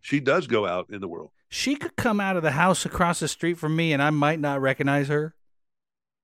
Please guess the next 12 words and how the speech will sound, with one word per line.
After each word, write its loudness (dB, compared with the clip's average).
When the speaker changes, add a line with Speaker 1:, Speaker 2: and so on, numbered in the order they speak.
Speaker 1:
No, 2
you, 0
you -6
probably 2
wouldn't. 0
I 2
know 0
her 0
daughter. 2
Speaker 2:
Gosh. -10
Speaker 1:
Look 0
up, 0